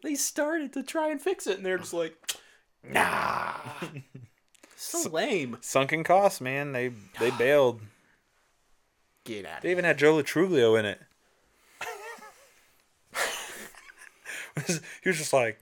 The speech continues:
Speaker 1: BioWare, bunch of quitters.
Speaker 2: I remember when you see him in the game and he's like, his eyes are so big in that game. Like, they're big in real life, but they're way bigger in that game.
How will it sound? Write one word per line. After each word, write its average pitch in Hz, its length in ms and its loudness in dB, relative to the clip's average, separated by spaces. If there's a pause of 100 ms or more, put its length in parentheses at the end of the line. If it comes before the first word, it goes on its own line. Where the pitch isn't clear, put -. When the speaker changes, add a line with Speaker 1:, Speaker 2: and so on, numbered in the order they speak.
Speaker 1:
BioWare, 180 460 10
bunch 185 160 6
of - 60 -18
quitters. 156 380 4 (140)
Speaker 2:
I 139 120 10
remember 170 260 10
when 160 140 8
you 139 80 -4
see 135 280 0
him 131 140 6
in 127 100 2
the 123 80 4
game 120 260 4
and 117 80 0
he's 113 100 -2
like, 101 220 2 (840)
his 123 100 -2
eyes 127 260 8
are - 20 -4
so - 400 -2 (180)
big 123 180 -2
in 135 80 -6
that 139 200 0
game. 147 380 0 (140)
Like, 143 100 0
they're 214 140 10
big 190 200 6
in 139 100 4
real 135 160 8
life, 110 240 4
but 127 100 -12
they're 143 220 4
way 131 500 0
bigger 120 280 -2
in 113 80 -6
that 110 180 -8
game. 104 380 -12